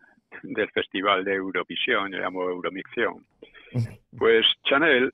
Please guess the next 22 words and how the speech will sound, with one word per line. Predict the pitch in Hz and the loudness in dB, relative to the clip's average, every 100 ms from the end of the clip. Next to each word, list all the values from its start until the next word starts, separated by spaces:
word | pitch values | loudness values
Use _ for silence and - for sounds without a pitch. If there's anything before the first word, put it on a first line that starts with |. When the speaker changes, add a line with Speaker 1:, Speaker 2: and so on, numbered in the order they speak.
| - | -2
Speaker 1:
es | 156 - | -4 0
una | 123 | -2
mujer | 101 104 | -2 -4
moderna, | 110 165 123 82 64 _ _ _ _ - | 0 2 2 0 -6 _ _ _ _ -6
habla | 95 90 | -4 -2
spanglish | 87 - 165 135 127 151 - _ _ _ _ - | -6 2 2 2 0 -2 -6 _ _ _ _ -4
y | 160 | 0
se | 117 | 2
besan | 127 123 120 | 2 2 0
los | 110 | 0
labios | 104 107 - | 0 0 -4
con | - 82 | -8 -8
otras | - - | -4 -4
mujeres, | - 139 101 104 | 0 0 2 -2
casi | - - - | -4 -8 -8
to-, | 85 85 _ - | -6 -6 _ -12
ca-, | - - _ | -12 -12 _
todas | - 98 87 | -2 0 0
casi | - - 90 | 0 -2 -2
en | |
pelotas, | 90 113 117 90 98 _ _ _ _ _ - | 0 0 2 -2 -6 _ _ _ _ _ -2
y | 135 131 120 | 2 2 2